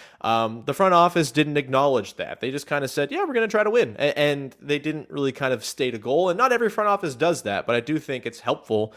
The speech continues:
if you want to limit fan sentiment from getting too insane, uh, to actually set what the bar is, because, look, expectation is the thief of joy. And if you set 'em, like, reasonably low,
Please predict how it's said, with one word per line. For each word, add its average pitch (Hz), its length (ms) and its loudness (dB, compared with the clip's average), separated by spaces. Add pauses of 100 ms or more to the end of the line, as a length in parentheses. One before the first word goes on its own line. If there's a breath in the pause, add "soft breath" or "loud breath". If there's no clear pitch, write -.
(220 loud breath)
if 113 120 -10
you 117 100 -4
want 117 200 -2
to 127 100 -6
limit 123 340 -4
fan 127 440 2
sentiment 131 500 -4
from 117 140 -14
getting 107 200 -8
too 139 240 -4
insane, 127 540 0 (240 loud breath)
uh, 107 260 2
to 104 120 -4
actually 123 320 -4
set 127 200 0
what 104 120 -4
the 110 80 -6
bar 107 320 2
is, 107 240 -2
because, 95 400 -12
look, 139 240 -6
expectation 123 640 -6
is 98 100 -10
the - 80 -6
thief 113 240 -14
of 107 100 -14
joy. 107 380 -2 (340 soft breath)
And 101 240 -8
if 101 120 -10
you 110 40 -10
set 190 240 4
'em, 175 220 0 (140)
like, 151 180 4
reasonably 190 500 0
low, 151 460 4